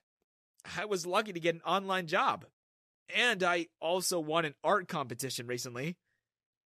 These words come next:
"Wow! Are you the one who won the grand prize for that sponsored competition?" I shyly nodded. "That's awesome!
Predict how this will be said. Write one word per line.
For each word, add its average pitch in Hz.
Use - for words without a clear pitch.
"Wow! 135
Are 135
you 123
the 254
one 196
who 302
won 202
the 214
grand 139
prize 156
for 214
that 175
sponsored 180
competition?" 202
I 113
shyly 107
nodded. 95
"That's 277
awesome! 226